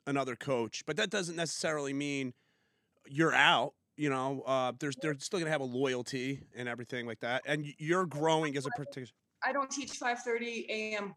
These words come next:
Speaker 2: classes. I have a couple ladies that needed those times, so they moved over to Warrior Flow, to Frankenlegs outfit, and it works fine for them.
Speaker 1: Yeah.
Speaker 2: I'm happy that they just are keeping the mace in their hands. I'm not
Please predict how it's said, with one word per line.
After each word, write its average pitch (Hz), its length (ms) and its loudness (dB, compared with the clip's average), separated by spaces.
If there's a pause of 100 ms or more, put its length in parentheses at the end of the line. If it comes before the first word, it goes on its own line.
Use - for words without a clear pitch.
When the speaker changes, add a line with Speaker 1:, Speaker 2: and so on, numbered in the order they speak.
(160)
Speaker 2:
classes. - 580 -6 (160)
I 180 120 -2
have 202 240 0
a 202 60 -4
couple 208 320 -4
ladies 202 380 0
that 196 200 -2
needed 196 300 -4
those 190 220 -6
times, 202 600 -6 (260)
so 226 540 0
they 220 180 2
moved 233 320 -2
over 233 360 -2 (100)
to 240 460 -4 (280)
Warrior 247 380 0
Flow, 165 300 -6
to - 80 -14
Frankenlegs 208 840 -6 (600)
outfit, 190 440 -4 (100)
and 208 280 -2
it 208 80 -2
works 240 220 -2
fine 247 260 -2
for 269 140 -6
them. 156 320 -4
Speaker 1:
Yeah. 123 180 -2 (800)
Speaker 2:
I'm 226 240 2
happy 220 360 0
that 214 200 0
they 214 140 2
just 214 220 -2
are 202 60 -6
keeping 208 360 -8
the 180 80 -6
mace 180 260 -8
in 180 60 -10
their 165 100 -8
hands. 151 460 -10
I'm 196 140 -4
not 190 180 -4